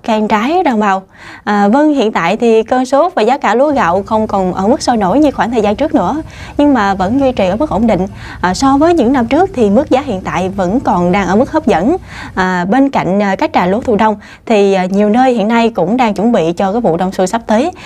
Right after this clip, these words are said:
và chắc chắn là chúng ta sẽ có nhiều điều cần lưu ý. Không kém cạnh lúa gạo thì thị trường cây ăn trái cũng đang khá là sôi động, trong đó nổi bật là cây sầu riêng.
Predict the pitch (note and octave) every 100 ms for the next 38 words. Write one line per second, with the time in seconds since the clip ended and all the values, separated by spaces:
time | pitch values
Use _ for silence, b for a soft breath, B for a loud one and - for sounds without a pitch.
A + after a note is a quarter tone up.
0 | B - A3+ A#3 - A#3+ D#4 A3+ C4 B3
1 | A3 F#3 F3 G3 F#3+ B3+ B3+ G3+ G3 G3
2 | F#3 G3 A#3 G4 - _ - B B B
3 | - C#4+ C#4+ C#4+ F4 F#3 G#3 C#4+ C#4 E3+
4 | F#3 G3 A#3 G#3+ G#3 G#3 A#3 A#3+ A3+ B3
5 | A#3+ A#3 A3 C4+ F4 A#3+ F3+ C4 B3+ A3
6 | A3 A3 C#4+ G#3+ G#3+ G#3+ E3+ F3+ G3+ B
7 | B B3+ A#3 A#3+ D#4 G3+ A#3 G3 G#3 F#3
8 | F3 G3 G3+ F#3 G#3+ A#3